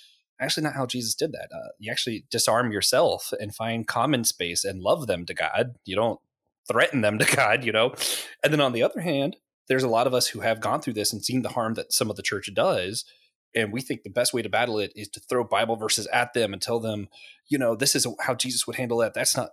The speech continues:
you know, this is anti-biblical, and you're a bad person, and you're a racist," and whatever other name you wanna throw on there. But attacking them actually is not <laughs> how you help them see the light. Instead, it is finding those things that has a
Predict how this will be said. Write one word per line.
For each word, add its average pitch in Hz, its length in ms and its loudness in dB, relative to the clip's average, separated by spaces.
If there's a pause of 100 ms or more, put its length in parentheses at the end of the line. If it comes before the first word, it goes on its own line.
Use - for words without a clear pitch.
you 123 140 0
know, 113 120 0
this 127 300 4
is - 260 -4
anti-biblical, 127 960 0
and 98 300 -8
you're 135 140 2
a 123 60 -2
bad 123 300 2
person, 117 540 -2
and 104 300 -2
you're 98 180 -2
a 98 100 -6
racist," 131 420 2
and 120 180 -4
whatever 151 240 2 (100)
other 120 240 2
name 120 220 2
you 113 80 0
wanna 92 160 -4
throw 107 240 -2
on 170 220 0
there. 92 280 -4 (600)
But 131 100 2
attacking 185 400 -2
them 156 180 -2
actually 123 640 -2
is 151 200 4
not 143 220 2
<laughs> - 20 2
how 202 100 4
you 165 180 2
help 147 260 2
them 156 120 0
see 143 220 2
the 143 100 2
light. 190 460 2 (680)
Instead, 139 500 2
it 127 120 2
is 110 140 0
finding 170 340 0
those 123 220 0
things 107 260 -4
that - 140 -6
has 131 140 0
a 104 60 -2